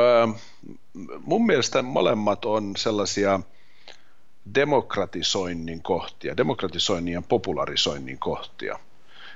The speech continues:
Jos katsoo, äh, Gutenbergin aikaa, niin ennen häntä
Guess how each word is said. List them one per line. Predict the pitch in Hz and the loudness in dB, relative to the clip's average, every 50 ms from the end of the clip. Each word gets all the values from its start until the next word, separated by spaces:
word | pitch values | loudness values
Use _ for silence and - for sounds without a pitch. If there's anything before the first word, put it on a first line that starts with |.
| - - | -6 -4
Jos | 87 - - | -2 0 2
katsoo, | - 147 147 143 - - - 113 95 92 90 87 - - - - - 104 | 2 0 0 2 0 2 4 4 4 4 2 0 -4 -8 -12 -14 -12 -12
äh, | 90 78 - - 92 110 | -10 -10 -10 -10 -6 0
Gutenbergin | 131 135 123 120 113 98 87 90 85 90 87 90 | 0 0 2 4 2 2 4 2 2 2 2 2
aikaa, | 92 85 85 82 - 90 85 87 85 | 2 2 2 0 0 0 0 2 2
niin | 87 85 82 82 82 - - | 0 -2 -2 -2 -4 -2 0
ennen | 143 170 185 175 123 95 85 82 | 2 2 4 4 2 2 2 2
häntä | 92 113 113 101 98 90 - 87 80 80 | 2 2 2 0 0 -2 -4 -4 -4 -4